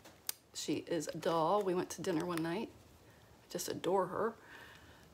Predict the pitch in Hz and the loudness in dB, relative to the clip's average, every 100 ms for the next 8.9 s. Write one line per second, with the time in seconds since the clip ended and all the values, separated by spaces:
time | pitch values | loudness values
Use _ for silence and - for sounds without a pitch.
0 | - - - - - - - - - - | -12 -8 -8 -10 -20 -20 -20 -20 -16 -2
1 | 202 202 180 175 151 - - - 190 - | -2 0 2 4 4 2 -8 -4 2 2
2 | - 180 - 233 - 156 143 143 - 190 | 2 -4 0 -2 0 -2 0 -2 -2 -8
3 | - 202 202 - - - - - - - | -2 -2 -2 -8 -20 -20 -20 -20 -20 -20
4 | - - - - - 311 415 415 415 392 | -16 -16 -16 -20 -10 0 6 10 10 8
5 | - - - - 359 403 415 403 403 - | -4 -20 -16 2 6 10 12 10 4 -6
6 | - - - - - - - - - - | -14 -20 -20 -20 -20 -20 -20 -20 -16 -8
7 | 180 - 208 156 170 160 175 - - - | -4 -2 0 2 2 2 0 -2 -4 -4
8 | 170 165 - 175 - 165 170 - - | -2 -2 -2 -4 0 0 0 -6 -8